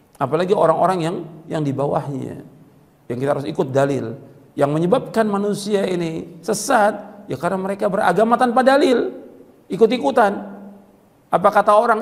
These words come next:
ikut, apa kata orang ikut. Ya, banyak yang sesat dengan sebab itu. Karena nggak punya pegangan, nggak punya hujjah. Harus tanya dalilnya.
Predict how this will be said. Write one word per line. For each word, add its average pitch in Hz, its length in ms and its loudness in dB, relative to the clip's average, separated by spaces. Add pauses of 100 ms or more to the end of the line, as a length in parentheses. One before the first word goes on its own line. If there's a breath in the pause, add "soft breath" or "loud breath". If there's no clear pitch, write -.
ikut, 208 160 0
apa 196 240 2
kata 202 180 2
orang 208 300 2
ikut. 160 400 -4
Ya, 160 160 4
banyak 277 400 2
yang 285 100 -2
sesat 240 380 -2
dengan 196 160 -4
sebab 190 320 -4
itu. 139 240 -6 (340)
Karena 226 300 2
nggak 226 80 -4
punya 240 160 2
pegangan, 233 400 2
nggak 202 180 0
punya 208 220 -4
hujjah. 156 420 -2 (560 loud breath)
Harus 175 300 0
tanya 277 320 0
dalilnya. 214 720 4